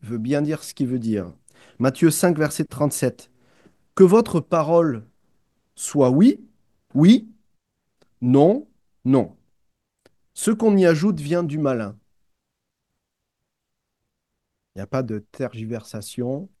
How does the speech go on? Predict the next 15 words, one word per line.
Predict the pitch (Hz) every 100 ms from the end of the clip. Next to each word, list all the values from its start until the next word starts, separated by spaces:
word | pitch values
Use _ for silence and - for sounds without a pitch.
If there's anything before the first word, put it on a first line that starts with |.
| _
Oui, | 120 139
c'est | - 131
oui | 127 165
et | 120
non, | 127 156
c'est | - 127
non. | 110 90 - _ _ _ _ _ _ _ _ _ _ _ _ _ _ _ _ _ _
Clé | 175 190
numéro | 185 180 175 160
deux, | 147 202 269 320 _ _ _ _ _ _ _ _ _ _ _ _ _ _ _
être | 196 202 - -
honnête | 185 202 262 202
et | -
transparent. | 180 165 165 131 117 104 104 _ _ _ _ _ _ _ _ _ _ _ _ _ _ _ _ _
C'est-à-dire | - 117 117 110 156 180 185